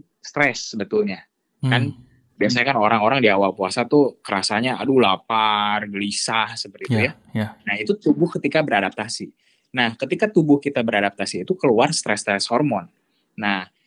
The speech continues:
Speaker 1: tapi stres hormon ini ternyata dalam jangka panjang puasa lebih dari empat belas hari, dan khususnya pada penelitian ini dia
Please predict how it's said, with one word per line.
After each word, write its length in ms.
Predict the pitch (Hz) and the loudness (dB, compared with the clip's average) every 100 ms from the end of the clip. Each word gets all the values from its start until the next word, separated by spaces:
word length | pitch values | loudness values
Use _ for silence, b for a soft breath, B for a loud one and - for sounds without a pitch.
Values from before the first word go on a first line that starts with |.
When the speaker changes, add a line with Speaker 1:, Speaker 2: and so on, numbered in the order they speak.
| _ _ | _ _
Speaker 1:
tapi 240 | - 156 | -4 0
stres 320 | 247 - 165 - | 0 2 2 4
hormon 320 | 147 143 139 | 2 2 0
ini 460 | 135 120 101 135 220 | 0 0 2 2 0
ternyata 320 | 156 120 165 | 0 2 4
dalam 320 | 156 117 117 | 6 6 6
jangka 260 | 110 104 98 | 2 0 -2
panjang 460 | 127 160 135 107 | 0 2 0 0
puasa 320 | 104 95 - | -2 -4 -4
lebih 240 | 104 98 101 | -6 -4 -4
dari 160 | 92 | -4
empat 160 | 90 80 | -8 -14
belas 240 | 85 80 - | -14 -10 -2
hari, 380 | 160 127 90 - | 0 0 -4 -2
dan 220 | 104 104 | -2 -2
khususnya 320 | 107 113 175 | -6 0 2
pada 180 | 147 113 | 2 2
penelitian 460 | 107 104 104 98 | 2 0 2 0
ini 160 | 101 151 | 0 2
dia 240 | 127 139 | 4 2